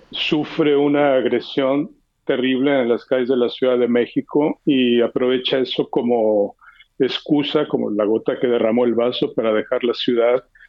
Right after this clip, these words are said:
y venirse a San Francisco. En San Francisco conoce a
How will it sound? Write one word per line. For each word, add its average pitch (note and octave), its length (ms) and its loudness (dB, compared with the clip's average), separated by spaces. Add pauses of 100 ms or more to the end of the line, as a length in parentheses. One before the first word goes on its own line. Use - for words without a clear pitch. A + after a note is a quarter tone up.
(340)
y C3 120 2
venirse A#2+ 880 0
a B2 280 0
San A2+ 300 -4
Francisco. - 840 -4 (960)
En C3 220 0
San C3 220 -2
Francisco D3+ 840 -2
conoce D3 800 0 (100)
a B2+ 420 0